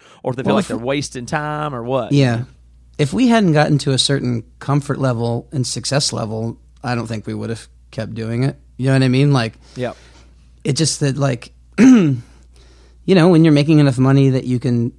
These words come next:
Speaker 2: live on a bus and still come home with good money, then,
Speaker 1: Yeah.
Speaker 2: I mean,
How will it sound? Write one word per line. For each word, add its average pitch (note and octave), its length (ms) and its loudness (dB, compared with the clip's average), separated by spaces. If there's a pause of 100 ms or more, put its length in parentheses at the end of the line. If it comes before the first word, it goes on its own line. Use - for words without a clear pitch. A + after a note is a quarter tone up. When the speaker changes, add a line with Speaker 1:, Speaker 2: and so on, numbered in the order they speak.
(400)
Speaker 2:
live B2 300 -2
on C3 100 2
a B2 60 0
bus A#2+ 520 -2 (520)
and A#2+ 160 -2
still B2+ 320 -2
come B2 240 -2
home B2 300 0
with - 180 -6
good B2 200 -4
money, B2 440 0 (540)
then, A2+ 460 -4 (480)
Speaker 1:
Yeah. A2+ 140 -6
Speaker 2:
I A2+ 40 -4
mean, A2+ 240 -6